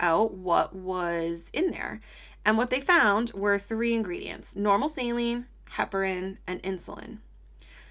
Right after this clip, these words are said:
So these bags were marked insulin. No, I'm sorry. Scratch that. These bags were marked heparin. So what should have been in the bag is normal saline and heparin. Normal saline would be the,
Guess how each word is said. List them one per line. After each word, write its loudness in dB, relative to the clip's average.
So 0
these -2
bags 6
were 4
marked 0
insulin. -6
No, 4
I'm -8
sorry. -4
Scratch 0
that. 2
These -2
bags 4
were -6
marked 0
heparin. -4
So 0
what 4
should 2
have 0
been 2
in 0
the 0
bag 4
is -6
normal 2
saline -2
and -4
heparin. -4
Normal 0
saline -4
would -4
be -4
the, -2